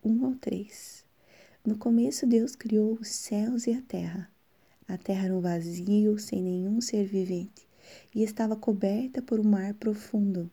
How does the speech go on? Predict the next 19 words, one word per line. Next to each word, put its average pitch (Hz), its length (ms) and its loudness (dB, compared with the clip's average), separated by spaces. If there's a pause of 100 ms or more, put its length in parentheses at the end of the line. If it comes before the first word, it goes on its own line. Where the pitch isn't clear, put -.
(500)
A 175 80 -2
escuridão 190 640 0
cobria 185 380 -2
o - 20 0
mar 190 420 -2
e 180 80 0
o 180 60 0
Espírito 214 500 0
de 190 140 -2
Deus 202 420 0 (280)
se - 120 -6
movia 208 600 2
por 214 180 -2
cima 208 240 -4
da 180 240 -4
água. - 180 -12 (560)
Então 196 380 0
Deus 190 240 4
disse: 196 420 -2